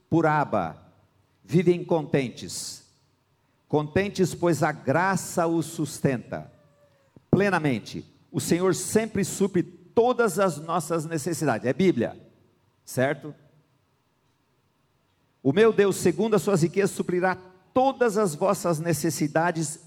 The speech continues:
em glória." Irmãos, o que será isso em glória? Em glória? Que coisa estranha.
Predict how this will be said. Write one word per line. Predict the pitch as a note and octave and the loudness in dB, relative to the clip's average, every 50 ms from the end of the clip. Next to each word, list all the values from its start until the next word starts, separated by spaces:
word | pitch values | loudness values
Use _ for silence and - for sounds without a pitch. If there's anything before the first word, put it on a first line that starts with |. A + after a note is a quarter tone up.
| - _ | -8 _
em | - G#3+ B3 C4 B3+ B3 | -2 -2 0 -2 -4 -8
glória." | E3+ - D#3 D#3 D3+ D#3 D3+ C#3+ C3 B2 G2+ F2 - - - - _ _ _ - | -4 0 2 4 4 4 2 2 0 0 -2 -4 -6 -12 -20 -20 _ _ _ -6
Irmãos, | G3+ G#3+ G#3 G#3+ G3+ - | -6 -6 -6 -8 -12 -12
o | - | -10
que | - | -10
será | G3+ - A3 G#3 F3+ D#3 D3+ | -8 -6 -4 -2 0 0 2
isso | D3 C#3+ C3+ - D3 D3 | 2 0 0 -2 -2 -2
em | D3 C#3+ B2 | -2 -4 -4
glória? | G#2+ A2+ A2+ G#2+ G#2 G#2 G2 F2 F2 D#2+ D2 D2 - _ _ _ _ _ _ _ _ _ _ _ _ _ _ _ _ _ _ _ _ _ _ _ _ _ _ _ _ _ _ _ _ _ _ - | -4 -2 0 2 2 0 -2 -4 -8 -12 -14 -16 -20 _ _ _ _ _ _ _ _ _ _ _ _ _ _ _ _ _ _ _ _ _ _ _ _ _ _ _ _ _ _ _ _ _ _ -14
Em | F3 G3 E3+ A#2+ | -12 -12 -12 -12
glória? | - G2 G2 A2 C3+ D3+ C#3 A2+ G2+ E2 D2+ D2+ - _ _ _ _ _ _ | -12 -8 -6 -4 -2 -2 -2 -2 -4 -8 -12 -16 -20 _ _ _ _ _ _
Que | - F#3 | -12 -12
coisa | F3+ - E3+ E3 D#3 A#2 G#2+ | -8 -4 -2 -2 0 -2 -2
estranha. | G2 - - - - G#2 G#2 A2 A2 G2+ F2+ D#2 C2+ B1+ | -6 -10 -12 -14 -10 -8 -6 -6 -6 -6 -10 -14 -18 -20